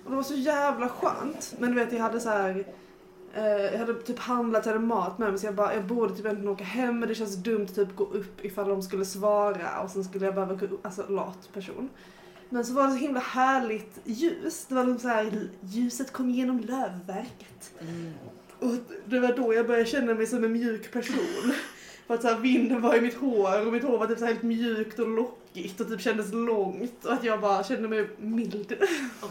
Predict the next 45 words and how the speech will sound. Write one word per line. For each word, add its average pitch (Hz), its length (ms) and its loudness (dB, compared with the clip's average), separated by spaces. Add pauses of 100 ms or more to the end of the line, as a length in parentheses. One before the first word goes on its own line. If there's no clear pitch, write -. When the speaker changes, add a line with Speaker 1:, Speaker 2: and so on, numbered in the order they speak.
(160)
Speaker 2:
gud, 175 200 -4
vad 151 140 -8
underbart. 156 500 -8 (120)
Jag 202 80 -8
vill 220 120 -6
också 220 160 -2
Speaker 1:
Ja. 220 60 -2
Speaker 2:
vara - 140 -2
en 160 120 -4
mild - 320 -8
person. 175 400 -10 (400)
Speaker 1:
Ja, 240 220 -2
jag 247 80 0
vet 262 140 0
inte 262 140 -2
om 214 100 -2
jag - 120 -2
är 202 240 2
en 220 140 0
mild 226 200 -4
person, 226 400 -4
men 214 240 -4 (1400)
Speaker 2:
Vill 196 280 -2
du 247 80 -2
vara 302 200 4
det, 320 160 0 (200)
så - 120 -12
är 196 240 2
du 226 60 -2
det. 196 160 -2 (580)
Speaker 1:
Ja. 220 140 -2
Speaker 2:
Jag 226 140 0
ger 233 160 -2
dig 233 240 -4
den 220 120 -6
här 185 200 -4
chansen 190 500 -6
idag. - 240 -4 (140)
Speaker 1:
Du, 220 80 -4 (420)
du 214 60 -8 (180)
ger 254 120 2
mig 254 380 0 (240)
Speaker 2:
Varsågod. 208 260 -4
Speaker 1:
min 226 140 0
mildhet. 226 560 -2